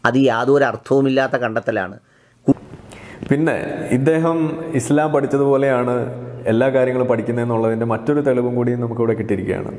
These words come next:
Speaker 2: നമ്മളിവിടെ പറയുന്നത് എന്താണ്, ഈ രീതിയിൽ നോമ്പ് അതൊരു വലിയ കുഴപ്പമാണ് എന്ന് അറിഞ്ഞുകൊണ്ട് ഇതിന് നമ്മൾ ശ്രമിക്കുക എന്ന് പറയുന്നത് അതൊരു ആത്മഹത്യാ ശ്രമം ചെയ്യുന്നതിന് തുല്യമാണ്,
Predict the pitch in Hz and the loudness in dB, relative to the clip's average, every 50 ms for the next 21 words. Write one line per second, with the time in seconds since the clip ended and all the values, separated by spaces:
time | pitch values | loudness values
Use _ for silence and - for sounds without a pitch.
0 | - 117 127 143 180 202 208 208 202 190 165 156 147 147 147 135 120 120 110 104 | -4 -2 0 2 2 2 2 2 2 2 2 2 2 0 0 2 2 2 0 0
1 | 101 101 101 101 - - - - - - - - - - 156 190 208 196 202 190 | 0 -2 -4 -6 -8 -10 -12 -14 -14 -16 -16 -10 -2 0 2 2 2 2 2 2
2 | 185 185 180 180 175 175 170 170 165 170 170 170 175 - 131 131 135 139 143 151 | 2 2 2 2 4 4 4 2 2 0 -4 -6 -8 -4 -2 0 2 2 2 2
3 | 160 156 160 165 165 156 160 - - - 131 139 147 151 143 143 143 147 147 143 | 2 2 2 2 2 0 -2 -4 -4 0 0 2 2 2 2 2 2 0 2 2
4 | 135 127 127 127 127 151 147 143 135 135 135 139 143 143 135 135 135 135 131 120 | 2 2 2 2 0 0 0 0 0 0 0 0 0 0 0 0 0 0 0 0
5 | 120 120 123 123 123 117 117 113 110 117 117 117 117 120 120 120 120 120 120 - | 0 0 0 0 0 0 0 0 0 0 0 0 0 0 0 0 0 -2 -4 -6
6 | - - 120 120 113 113 117 113 - 110 110 113 110 107 - 123 123 123 120 120 | -12 -10 -6 -4 -2 0 0 0 0 0 0 0 -2 -2 0 2 2 2 2 2
7 | 117 110 104 104 104 104 107 107 - - 131 135 180 190 190 190 175 151 147 151 | 2 2 2 2 0 0 0 0 0 -2 0 2 2 4 4 4 2 2 0 0
8 | - 165 160 160 160 170 170 165 - 139 131 131 147 160 175 - - - - - | 0 0 0 2 2 0 0 0 0 0 0 2 0 0 0 -2 -6 -10 -14 -16
9 | - - - - 131 131 131 135 135 139 135 135 131 120 120 123 147 151 147 131 | -16 -6 0 0 2 2 2 2 0 0 0 0 0 0 2 2 2 2 2 2
10 | 127 120 110 | 0 0 0